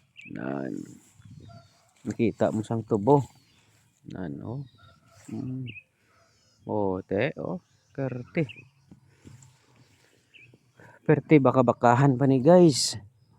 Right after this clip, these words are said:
Hmm. Te, oh. Kerte nga. Update-updatean lang kamo liwat kay Ado, lain na. Matyago, pero sige lang. Go lang gyapon.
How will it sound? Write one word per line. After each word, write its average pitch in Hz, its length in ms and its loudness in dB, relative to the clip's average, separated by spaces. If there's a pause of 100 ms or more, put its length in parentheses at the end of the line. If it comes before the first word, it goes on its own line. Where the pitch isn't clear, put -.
(120)
Hmm. 104 560 -4 (960)
Te, 135 320 -2 (320)
oh. 151 240 -8 (240)
Kerte - 440 -14 (200)
nga. 104 320 -6 (1000)
Update-updatean 110 960 -4
lang 120 160 -4
kamo 127 240 -4
liwat 139 400 0
kay 135 560 0 (1160)
Ado, 131 580 0
lain 117 320 2
na. 135 460 0 (640)
Matyago, 120 540 -2
pero 139 260 4
sige 127 300 -2
lang. 151 400 -2
Go 233 240 2
lang 147 320 0
gyapon. 110 800 -4